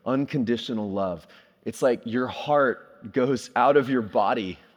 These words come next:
to feel what others are feeling, and you can't help but wanna do something in response. But then your shadow side, if this is your wiring,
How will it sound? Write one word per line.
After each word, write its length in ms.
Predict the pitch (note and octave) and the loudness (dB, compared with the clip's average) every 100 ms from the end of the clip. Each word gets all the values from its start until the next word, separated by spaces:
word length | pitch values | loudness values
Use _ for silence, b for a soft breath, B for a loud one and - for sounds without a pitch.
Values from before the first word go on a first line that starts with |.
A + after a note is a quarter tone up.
| - | -12
to 120 | - | -8
feel 400 | A#2+ - C3+ B2 | -6 0 2 4
what 160 | A2 A2 | 2 2
others 320 | A#2 A#2+ A2+ | 2 0 -2
are 60 | G#2 | -6
feeling, 440 | - A#2 A2+ G#2 | -2 0 0 -2
and 140 | G#2 | -4
you 140 | G2+ C3 | -2 -2
can't 340 | - C#3+ A#2 | -4 -10 -10
help 260 | G#2+ A#2 - | -4 -4 -4
but 100 | F#2+ | -8
wanna 200 | G#2+ G2+ | -6 -8
do 240 | F2+ A2+ | -4 -4
something 420 | A#2 A#2+ G2+ G#2+ | -2 -8 -8 -8
in 120 | G2+ F#2 | -8 -8
response. 640 | F2+ - F#2+ F2+ E2 - b b b b b b b b b b _ - | -10 -12 -12 -12 -16 -20 b b b b b b b b b b _ -6
But 100 | C#3+ | 2
then 140 | D3 | 2
your 140 | C3+ B2 | 2 0
shadow 380 | - F#3 F#3+ D#3 | 4 4 4 0
side, 340 | - B2 A#2+ | 2 4 4
if 80 | A#2+ | 0
this 160 | B2 C3 | -2 -4
is 100 | A2 | -2
your 100 | A#2+ | 0
wiring, 540 | G#2 G#2 G#2+ A2+ D3 | 0 0 -2 -4 -8